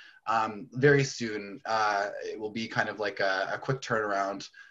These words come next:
um, likely before the end of the year or bright and early up in January. Um, but I'm really excited 'cause we, I've never done it like this before, where we've got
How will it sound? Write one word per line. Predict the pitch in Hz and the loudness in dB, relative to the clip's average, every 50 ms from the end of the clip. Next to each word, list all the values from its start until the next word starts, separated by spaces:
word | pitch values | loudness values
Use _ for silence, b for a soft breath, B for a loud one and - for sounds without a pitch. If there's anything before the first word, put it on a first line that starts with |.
| b b b - 92 | b b b -8 -4
um, | 101 101 98 95 98 98 98 95 90 - | -4 -2 -4 -4 -6 -10 -10 -10 -10 -8
likely | 95 107 113 117 113 - - 120 113 110 110 107 104 - - - 113 | -2 2 4 4 4 2 0 0 0 0 -2 -4 -6 -6 -8 -10 -8
before | 113 110 - - 127 127 131 | -8 -6 -2 2 4 4 6
the | 131 131 | 6 6
end | 123 120 120 | 6 6 4
of | 117 | 2
the | 120 117 | 2 0
year | 110 110 110 110 110 107 101 104 | 0 2 4 4 4 4 4 4
or | 110 110 107 101 95 95 - - _ - 113 - | 2 4 4 4 2 0 -2 -6 _ -18 -10 -2
bright | - 120 120 120 127 117 117 | 4 8 10 10 10 10 8
and | 117 117 110 | 6 4 2
early | 104 107 104 98 95 92 95 104 - _ _ b b b b b b - | -2 -2 -2 -2 -2 -4 -4 -6 -10 _ _ b b b b b b 0
up | 104 101 - - | 0 0 0 -2
in | 95 95 98 | -6 -6 -4
January. | 95 98 87 90 95 92 90 90 87 87 87 87 90 - - b b b b b b b | -4 -2 -2 -2 -4 -4 -4 -2 -2 0 0 -2 -2 -4 -10 b b b b b b b
Um, | 95 98 95 92 92 - | 0 2 2 2 0 0
but | - 120 | 2 4
I'm | 123 127 | 6 8
really | 139 143 143 | 8 8 8
excited | 143 147 156 143 113 - | 8 6 6 6 4 2
'cause | - 120 - - - | 0 -4 -4 -4 -6
we, | - 117 117 117 120 - | -2 0 0 0 2 2
I've | - 117 113 | 2 2 2
never | 120 123 127 139 143 | 4 4 6 6 6
done | 135 120 117 117 117 117 113 - | 6 6 6 6 4 2 0 -2
it | - - - | -8 -8 -8
like | 110 - | -6 -4
this | - 165 160 - | -2 -4 -2 -2
before, | 139 135 - 107 101 101 101 | -4 -2 0 0 0 2 2
where | 104 98 | 0 -2
we've | 101 107 104 | -2 -4 -2
got | - 113 107 104 101 101 - | 2 4 4 4 4 2 0